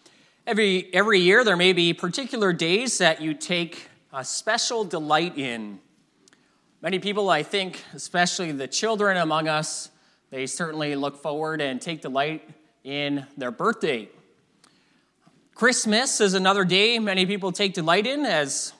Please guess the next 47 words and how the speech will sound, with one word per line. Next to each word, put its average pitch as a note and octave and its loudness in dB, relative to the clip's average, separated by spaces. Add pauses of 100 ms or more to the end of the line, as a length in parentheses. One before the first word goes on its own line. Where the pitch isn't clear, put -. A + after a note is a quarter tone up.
(120)
the B2 -16
holiday F3+ 0
celebration F3 -2
can F#3 -4
be C#3 -2
a B2+ -6
very C3+ -2 (100)
enjoyable C3+ -4
time. D#3+ -6 (920)
Maybe F3 2
it's - -6 (100)
also F3+ -4
something G3+ -2
like - -4
the C#3 -8
opening G3+ -2
day G#3+ 2
of - -4
fishing C4+ -2
season. B2+ -4 (480)
Can't C#3 -8
wait C#3+ -6
to C3+ -14
get C3+ -4
out C#3 0
there B2+ -4 (100)
to - -20
cast C3 -4
your B2 -10
line. B2 -4 (1120)
The G#3+ 2
first B3 4
day G#3+ 8
of F3 2
summer G#3 4
holidays G3 6
may E3+ 2
be D#3 4
a C3+ 2
day D3+ 0
of D3 0
delight D3 0
for C#3+ -10
both C3 -6
students F3+ -2
and C#3 -8
teachers. B3+ -4